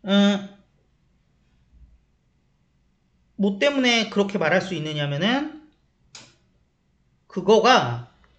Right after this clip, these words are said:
어떻게 너의 성격이 형성되었는지의 부분이기 때문에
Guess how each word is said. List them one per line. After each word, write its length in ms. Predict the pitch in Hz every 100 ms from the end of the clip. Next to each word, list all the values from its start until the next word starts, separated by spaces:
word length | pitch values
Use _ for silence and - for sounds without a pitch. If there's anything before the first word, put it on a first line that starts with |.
| _
어떻게 760 | 151 175 - 349 - - 320 311
너의 440 | 175 175 202 214
성격이 1040 | 208 302 311 311 240 214 269 311 330 - - _ _ _
형성되었는지의 1400 | - 403 392 339 359 339 302 285 262 240 208 208 226 220
부분이기 540 | 196 170 202 196 196 -
때문에 720 | 247 226 208 285 339 -